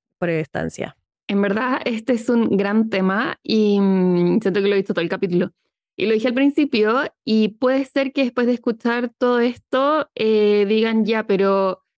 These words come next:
Speaker 2: todavía no entiendo tan bien este tema". Y eso puede ser porque nos falta toda una otra parte que, eh, o toda otra parte que vamos a ver en nuestro próximo capítulo.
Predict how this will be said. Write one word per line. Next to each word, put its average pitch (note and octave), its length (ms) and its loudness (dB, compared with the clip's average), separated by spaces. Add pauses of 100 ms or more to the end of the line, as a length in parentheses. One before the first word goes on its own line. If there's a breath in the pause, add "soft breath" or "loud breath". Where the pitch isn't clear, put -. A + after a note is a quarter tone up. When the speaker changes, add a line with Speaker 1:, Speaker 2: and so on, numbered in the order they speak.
(200)
Speaker 2:
todavía A#3+ 380 2
no D4 80 2
entiendo C#4 640 2
tan A#3+ 260 2
bien A3+ 180 2
este A3+ 280 0
tema". G#3 380 -2 (440)
Y G3+ 560 2
eso B3 340 -4
puede B3+ 240 0
ser B3+ 180 -2
porque A#3 400 0
nos G3+ 180 -2
falta A3+ 540 -4 (280)
toda D#4+ 520 2
una C#4 200 2
otra C4 180 -2
parte A3 540 -2
que, C4 460 2 (440)
eh, G#3 240 0
o G#3 100 0
toda A3 400 -2
otra G#3+ 220 -4
parte A3 420 -2
que B3 300 2
vamos A#3+ 560 -2 (140)
a A#3+ 380 -2
ver A#3 240 0
en B3+ 120 2
nuestro A#3+ 440 -2
próximo D#4 520 0
capítulo. G3 600 0